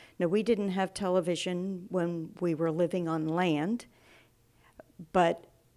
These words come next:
they, you know, they had to learn how to read and amuse themselves and play with their figurines and kinda come up with crafts and things like this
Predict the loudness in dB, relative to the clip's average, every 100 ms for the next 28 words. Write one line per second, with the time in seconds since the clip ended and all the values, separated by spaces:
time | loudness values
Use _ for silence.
0 | _ -10 -6 2 6 6 2 0 2 2
1 | 0 -6 _ 4 4 4 2 0 2 2
2 | 2 0 -2 -2 0 2 2 -2 -4 -2
3 | 0 2 0 -4 -12 -20 -20 -20 _ _
4 | -8 -2 2 2 2 0 -2 -2 0 -2
5 | -2 -4 -6 -4 -2 0 2 2 0 -2
6 | -2 -2 0 2 4 4 0 -4 -8 -10
7 | -2 0 2 0 -2 -2 -2 -6 -2 -2
8 | -2 -2 -4 -6 -8 -8 -8 -8 -6 -6
9 | -4 -6 -6 -2 -4 -4 -8 -8 -16 -4
10 | 2 4 4 0 -8 -6 -6 -6 -4 0
11 | 0 0 -2 -2 -2 2 2 2 -4